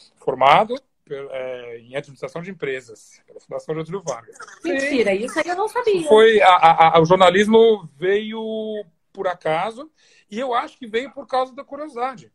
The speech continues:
Speaker 1: Porque
Speaker 2: Caiu como uma luva.
Speaker 1: <laughs> Assim, eu comecei, fui conv-, eu fui convidado pra escrever em jornal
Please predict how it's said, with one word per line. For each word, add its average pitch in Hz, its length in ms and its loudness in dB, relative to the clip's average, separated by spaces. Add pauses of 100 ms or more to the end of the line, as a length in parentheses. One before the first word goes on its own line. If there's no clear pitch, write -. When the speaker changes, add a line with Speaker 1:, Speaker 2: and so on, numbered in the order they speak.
(460)
Speaker 1:
Porque 131 640 -18 (340)
Speaker 2:
Caiu 226 400 -2
como 339 240 2
uma 381 160 -4
luva. 254 460 0 (240)
Speaker 1:
<laughs> - 180 -20
Assim, 247 220 -6
eu 233 180 0
comecei, 226 560 -6
fui 196 160 -18
conv-, 202 240 -12 (280)
eu - 80 -18 (280)
fui - 120 -20
convidado 220 400 -2
pra 240 80 -4
escrever 196 340 -4
em 202 60 -14
jornal 180 760 -6